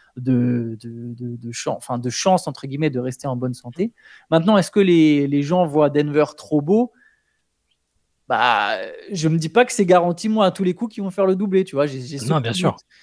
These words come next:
Speaker 1: Mais, euh, mais je pense que c'est légitime de faire de Denver un des
Speaker 2: Chez,
Speaker 1: trois
Speaker 2: chez
Speaker 1: favoris
Speaker 2: les,
Speaker 1: pour
Speaker 2: chez
Speaker 1: le
Speaker 2: les,
Speaker 1: titre.
Speaker 2: voilà, les, un des
Speaker 1: Voire
Speaker 2: trois
Speaker 1: même
Speaker 2: favoris,
Speaker 1: les
Speaker 2: oui.
Speaker 1: deux, hein, voire,
Speaker 2: Chez,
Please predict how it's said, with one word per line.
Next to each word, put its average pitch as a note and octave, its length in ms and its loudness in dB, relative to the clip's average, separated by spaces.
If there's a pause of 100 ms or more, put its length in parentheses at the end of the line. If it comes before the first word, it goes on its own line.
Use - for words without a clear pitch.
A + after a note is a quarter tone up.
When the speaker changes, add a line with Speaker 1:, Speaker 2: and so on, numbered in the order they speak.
(120)
Speaker 1:
Mais, E3+ 320 2
euh, C3+ 260 0
mais D3 180 -4
je B2 140 -6
pense F#3+ 300 -4
que C#3 100 -12
c'est C3 160 -10
légitime C#3+ 560 -2
de C3+ 100 -4
faire C#3 220 -8
de B2 100 -8
Denver B2+ 380 -4
un B2 120 -8
des A#2+ 60 -8
Speaker 2:
Chez, - 220 -2
Speaker 1:
trois C3+ 100 -2
Speaker 2:
chez C3 100 0
Speaker 1:
favoris B2 180 2
Speaker 2:
les, D3 60 2
Speaker 1:
pour - 80 -10
Speaker 2:
chez A#2 100 0
Speaker 1:
le C#3 60 0
Speaker 2:
les, C3 80 0
Speaker 1:
titre. B2+ 100 0
Speaker 2:
voilà, D3+ 320 0
les, A#2 100 -10 (100)
un B2 100 -4
des B2 60 -4
Speaker 1:
Voire E3+ 120 6
Speaker 2:
trois F3+ 100 4
Speaker 1:
même G#3 160 4
Speaker 2:
favoris, - 20 2
Speaker 1:
les D#3+ 100 6
Speaker 2:
oui. - 20 4
Speaker 1:
deux, F3 340 4
hein, C#3 160 -10
voire, F3+ 220 2
Speaker 2:
Chez, - 100 -10